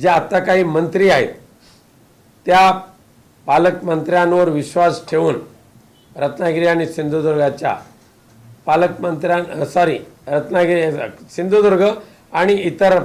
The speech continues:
म्हणजे मंत्रिमंडळातले होते, त्यांच्यावर विश्वास ठेवून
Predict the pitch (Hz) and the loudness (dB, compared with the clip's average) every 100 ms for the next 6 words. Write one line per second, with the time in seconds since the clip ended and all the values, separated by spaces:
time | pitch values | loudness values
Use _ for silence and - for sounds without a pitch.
0 | - - - 160 156 175 165 156 160 175 | -4 -18 -8 -4 -2 -2 -2 -2 -2 -2
1 | 175 165 151 160 147 147 120 117 - - | 0 0 -2 -2 -2 -2 -6 -8 -12 -20
2 | - 127 165 165 202 214 180 160 - 185 | -18 -6 -4 -2 0 0 0 -2 0 0
3 | 185 - 165 180 | 0 -2 0 -2